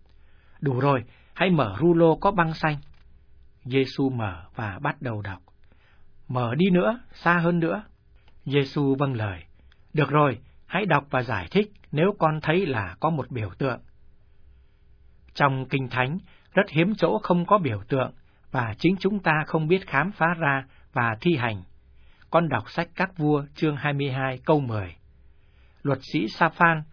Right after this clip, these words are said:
tiếp tục nói với vua, "Thầy cả thượng phẩm Enkias đã cho tôi một cuốn sách." Sa-phan đã đọc nó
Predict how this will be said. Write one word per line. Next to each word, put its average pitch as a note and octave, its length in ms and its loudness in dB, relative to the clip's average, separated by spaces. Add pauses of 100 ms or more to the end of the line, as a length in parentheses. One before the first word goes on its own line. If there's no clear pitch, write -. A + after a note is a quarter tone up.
(120)
tiếp G3+ 140 2 (100)
tục A2 120 -6 (120)
nói C3 200 -2
với D#3+ 180 -2
vua, C3+ 280 -2 (540)
"Thầy C#3 220 2
cả A2 260 -2
thượng D3+ 180 0
phẩm G2+ 340 -4
Enkias D3+ 720 0 (400)
đã E3 260 0
cho F3+ 240 4
tôi E3+ 240 6
một A2+ 340 -6
cuốn E3 200 -2
sách." F3+ 220 -2 (580)
Sa-phan D3 520 0
đã E3 120 -4
đọc C3+ 280 -4
nó C3+ 200 0